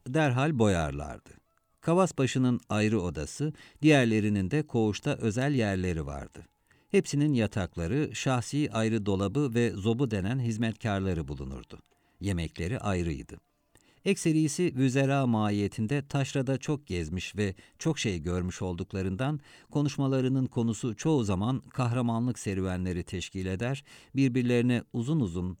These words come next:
hep bunlardan bahsederlerdi.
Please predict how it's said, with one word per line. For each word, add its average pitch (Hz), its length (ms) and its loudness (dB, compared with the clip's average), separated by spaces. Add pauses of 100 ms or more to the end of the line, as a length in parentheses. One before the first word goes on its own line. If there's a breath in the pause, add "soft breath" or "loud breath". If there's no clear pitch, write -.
(120)
hep 165 200 -2 (300)
bunlardan 90 600 0
bahsederlerdi. 73 1000 -8